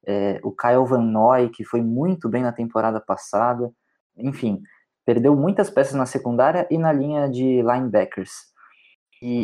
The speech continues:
e no ataque, eu acho só que o Cam Newton, apesar de ter recebido a, a titularidade, é, é ainda uma incógnita, porque a gente teve um,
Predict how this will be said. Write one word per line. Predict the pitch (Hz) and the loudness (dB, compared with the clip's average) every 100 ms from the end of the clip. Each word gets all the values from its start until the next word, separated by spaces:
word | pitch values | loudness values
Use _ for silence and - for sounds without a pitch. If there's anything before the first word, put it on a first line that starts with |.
| - | 0
e | 131 | 2
no | 175 190 | 4 4
ataque, | 135 - 131 190 - - - | 2 0 -2 -2 -6 -8 -2
eu | 143 | 2
acho | 135 147 - | 4 2 -2
só | 170 - | -2 -2
que | 190 | 2
o | 180 | 0
Cam | 180 180 | 0 0
Newton, | 156 135 156 - 220 240 - - | 2 2 2 0 -4 -4 -12 -4
apesar | 131 135 123 135 | -2 2 4 4
de | 156 | 2
ter | 156 147 | 0 0
recebido | 135 139 131 117 139 131 113 90 - 85 | 0 -2 -2 0 0 2 0 -2 -6 -4
a, | - | -2
a | |
titularidade, | 113 - 123 113 113 107 123 160 127 - _ - - _ _ _ - | -4 -4 0 2 4 4 6 4 -2 -12 _ -20 -20 _ _ _ -4
é, | 110 101 - | -4 0 4
é | 135 | 4
ainda | 160 175 | 4 0
uma | 202 | 0
incógnita, | 254 254 185 147 123 110 | 0 2 2 2 0 -4
porque | 107 104 - - 117 117 | -6 -8 -10 -2 0 2
a | 113 | 0
gente | 113 117 - | -2 -6 -6
teve | 120 120 139 156 170 165 _ _ _ _ _ _ | -4 -2 2 4 2 0 _ _ _ _ _ _
um, | 139 135 131 123 | -6 -4 -4 -6